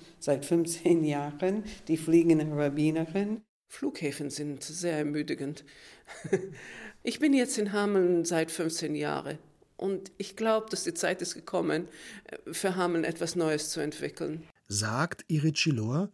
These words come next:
Speaker 3: kurz vor ihrer Rückkehr nach London. Sie wurde neunzehnhundertfünfzig in Jerusalem geboren. Ihr Vater stammt aus Ungarn, ihre Mutter aus Wien. Irit ist zwar säkulär aufgewachsen, aber als sie nach England gegangen war,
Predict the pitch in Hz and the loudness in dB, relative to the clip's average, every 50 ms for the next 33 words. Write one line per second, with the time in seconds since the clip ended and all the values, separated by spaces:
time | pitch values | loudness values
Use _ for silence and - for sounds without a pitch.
0 | _ - - _ _ - 196 220 214 - - 170 165 147 127 123 101 95 120 - | _ -20 -20 _ _ 4 4 6 6 4 0 0 -2 0 -2 -2 -4 -4 -4 -4
1 | - - 151 143 151 151 135 120 101 95 98 95 92 87 82 85 90 - _ _ | -2 0 2 2 2 0 0 -2 -4 -4 -4 -4 -6 -6 -8 -8 -12 -14 _ _
2 | _ _ - - _ _ _ - 151 160 160 185 208 220 190 160 165 180 185 - | _ _ -20 -20 _ _ _ 0 2 4 8 8 8 8 8 8 6 6 4 4
3 | - 165 147 135 - - 180 185 190 - - - 165 - - 156 151 151 147 120 | 4 2 2 2 0 2 2 2 2 0 -2 -4 -4 -2 0 0 2 2 0 0
4 | 135 139 135 127 113 127 127 120 113 107 104 101 101 95 92 90 85 85 - - | 0 0 0 0 0 0 -2 -2 -2 -2 -2 -2 -4 -4 -4 -6 -6 -8 -10 -14
5 | _ _ - _ _ - 127 117 - 170 180 175 185 165 - - 160 160 - - | _ _ -20 _ _ -8 -8 -2 2 0 2 2 0 0 0 0 0 0 0 -2
6 | 92 - - 143 175 180 175 170 165 170 170 - - _ _ _ - 170 175 160 | -6 -4 0 2 2 4 4 4 2 2 0 -2 -6 _ _ _ -4 0 2 2
7 | 147 143 139 156 147 117 139 - - - 101 92 90 85 85 101 - _ _ _ | 2 2 0 -2 -4 -4 -4 -4 -4 -4 -6 -8 -8 -8 -10 -12 -16 _ _ _
8 | _ _ _ _ _ - 113 127 147 165 175 165 - - _ _ _ _ _ _ | _ _ _ _ _ -4 0 2 2 2 2 0 -4 -14 _ _ _ _ _ _
9 | - 175 - - - - 143 127 127 143 147 - 139 123 131 131 101 139 175 175 | 0 0 2 2 0 -2 -2 -4 -4 -4 -4 -2 -2 -2 -2 -2 -2 -4 -4 -4
10 | - - 95 95 95 98 - - - 156 180 180 - - _ _ _ _ _ _ | -4 -6 -6 -6 -6 -4 -4 0 2 2 2 2 0 -6 _ _ _ _ _ _
11 | _ _ _ - 139 139 127 147 180 170 - 175 170 143 127 - 147 180 202 170 | _ _ _ -4 -2 0 0 0 2 2 4 4 4 2 2 0 0 2 2 2
12 | 113 104 98 104 92 - 101 101 110 113 113 135 135 156 165 151 | 0 0 -4 -6 -6 -4 -4 -4 -4 -4 -4 -2 -2 -2 -2 -4